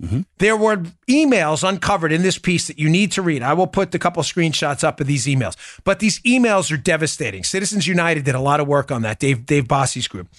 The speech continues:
Speaker 2: The emails are requests from Bill Clinton's people, Bill,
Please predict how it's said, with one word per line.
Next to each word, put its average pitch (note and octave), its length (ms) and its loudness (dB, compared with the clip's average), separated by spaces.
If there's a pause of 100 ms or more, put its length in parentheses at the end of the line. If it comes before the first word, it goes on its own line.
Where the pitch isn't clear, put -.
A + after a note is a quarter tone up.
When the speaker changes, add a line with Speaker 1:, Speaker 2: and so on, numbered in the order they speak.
(380)
Speaker 2:
The - 180 -6
emails C4+ 500 2
are F#3+ 140 2
requests E3 720 0
from D3 240 -2
Bill A#3+ 400 2
Clinton's F3+ 580 0
people, A#2 320 -6
Bill, D3 460 -2